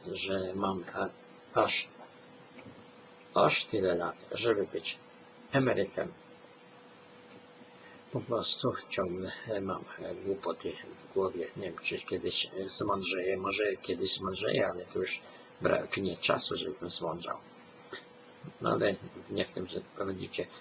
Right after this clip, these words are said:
widzicie, trochę to wideo nie jest za bardzo przejrzyste, nie jest zbyt kolorowe, dlatego że, e, było troszkę pochmurnie, zachmurzone troszeczkę było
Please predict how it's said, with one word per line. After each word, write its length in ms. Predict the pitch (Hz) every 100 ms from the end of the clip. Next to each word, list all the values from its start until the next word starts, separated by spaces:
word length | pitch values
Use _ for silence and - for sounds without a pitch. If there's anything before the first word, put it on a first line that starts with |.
| - -
widzicie, 360 | 104 - 104 98 78
trochę 280 | - 98 101
to 140 | - 95
wideo 300 | 101 104 95
nie 180 | 98
jest 240 | 92 - -
za 120 | 98
bardzo 400 | 98 95 - 92
przejrzyste, 840 | - - 95 - 107 - 107 98 - - -
nie 120 | 98
jest 200 | 98 92
zbyt 280 | - 101 -
kolorowe, 560 | - 92 95 95 - 98
dlatego 600 | 101 92 - 92 92 95
że, 340 | 92 95 87 87 - - - - - - - -
e, 380 | - - - 82
było 220 | - 92
troszkę 480 | 92 90 92 - 92
pochmurnie, 840 | - 85 - 87 90 - 110 143 151 - - - - -
zachmurzone 760 | 98 98 - 101 95 101 98
troszeczkę 480 | - 90 98 - 101
było 400 | 95 104 107 113